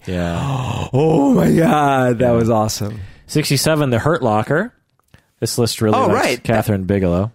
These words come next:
Speaker 2: Yeah, but that was a gr-, that was a good, that was better. Why, that should have been higher than the other one.
Speaker 1: Sixty-eight, The Royal Tannenbaums.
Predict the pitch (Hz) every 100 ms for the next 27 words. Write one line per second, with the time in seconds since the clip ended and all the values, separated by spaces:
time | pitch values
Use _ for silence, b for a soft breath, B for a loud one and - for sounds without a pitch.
0 | - 220 180 160 214 262 226 156 143 -
1 | 190 214 151 117 107 185 247 214 151 294
2 | 320 156 196 196 - 185 240 - 262 196
3 | 170 139 156 233 165 117 110 107 156 143
4 | 92 123 _ - - 147 - 131 139 -
5 | 117 127 131 120 143 165 127 117 139 208
6 | - -